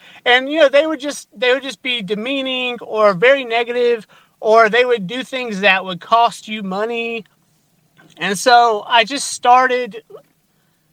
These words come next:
realizing that that's a position that could be automated. And so I started automating positions with, around me. Um, and in doing that, I found that, like, I can do, I can get farther,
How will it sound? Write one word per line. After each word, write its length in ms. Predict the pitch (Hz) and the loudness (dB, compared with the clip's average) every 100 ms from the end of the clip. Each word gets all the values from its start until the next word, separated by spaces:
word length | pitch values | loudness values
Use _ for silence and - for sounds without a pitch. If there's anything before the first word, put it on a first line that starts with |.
| _ _ _ | _ _ _
realizing 760 | 180 226 247 214 202 202 208 202 | 0 2 4 4 4 4 0 -2
that 200 | 196 165 | -4 -2
that's 260 | 202 233 277 | 0 0 0
a 80 | |
position 480 | 220 196 208 196 196 | -6 -4 -4 -4 -8
that 120 | 196 | -8
could 120 | 185 180 | -8 -6
be 140 | 185 | -4
automated. 580 | 180 190 160 139 143 147 _ _ _ _ _ _ _ | 0 0 -2 -6 -8 -12 _ _ _ _ _ _ _
And 140 | 185 175 | -4 2
so 120 | 240 | 4
I 100 | 240 | 4
started 300 | 190 247 220 | 4 0 0
automating 600 | 208 220 240 202 196 185 | 2 2 2 0 -2 -6
positions 600 | 180 165 202 202 180 165 | -8 -6 -6 -6 -8 -8
with, 180 | 175 175 | -10 -8
around 560 | 208 202 180 190 214 151 | -4 -2 0 2 2 -2
me. 240 | 131 170 _ _ _ _ _ _ _ _ _ - | -12 -16 _ _ _ _ _ _ _ _ _ -6
Um, 540 | 151 151 143 139 139 _ _ _ _ _ | -2 -2 -2 -6 -10 _ _ _ _ _
and 120 | 160 190 | 2 2
in 160 | 240 | 2
doing 300 | 214 254 240 | 0 -2 -2
that, 400 | 190 202 190 151 _ _ _ _ - | 0 2 2 0 _ _ _ _ 0
I 140 | 196 | 0
found 380 | - 220 220 196 | 4 4 4 2
that, 160 | 185 | 0
like, 200 | 180 175 | 0 -4
I 140 | 214 208 | -2 -2
can 220 | 240 214 | -2 -4
do, 100 | 254 | -2
I 120 | 226 | -2
can 160 | 240 208 | -2 -6
get 240 | 277 220 | -6 -8
farther, 720 | - 240 262 254 202 170 156 | 0 4 4 2 0 -4 -6